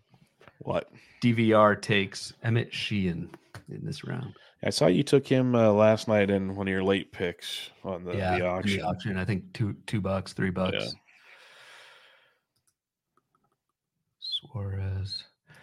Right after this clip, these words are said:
Speaker 2: I am gonna have to say
Speaker 1: <laughs>
Speaker 2: goodnight to my kids after this pick, but
Speaker 1: Good.
Speaker 2: it'll be a couple minutes.
Speaker 1: John Wilder. Just grab Senzel to shut everyone up.
Speaker 2: Oh.
Speaker 1: <laughs>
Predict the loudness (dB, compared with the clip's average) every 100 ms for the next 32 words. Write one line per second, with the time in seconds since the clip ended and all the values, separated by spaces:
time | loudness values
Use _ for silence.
0 | -20 -12 2 6 10 10 10 8 10 8
1 | 8 4 2 2 4 6 8 6 4 4
2 | 4 4 2 2 2 2 2 2 2 0
3 | -2 -4 -6 -8 -8 -10 -12 -4 0 2
4 | 2 0 -2 -2 -4 -2 -4 -6 -8 -16
5 | _ -6 6 8 8 10 10 10 8 2
6 | 0 -6 _ _ _ _ _ _ _ -12
7 | 2 2 6 4 4 0 2 4 2 2
8 | 0 2 0 0 -2 -6 -10 -12 -14 -18
9 | _ 0 10 12 12 12 12 8 8 6
10 | 2 0 -4 -2 -4 -2 -6 -6 -6 -6
11 | -6 -4 -2 -2 -8 -8 -6 -6 -6 -4
12 | -2 -2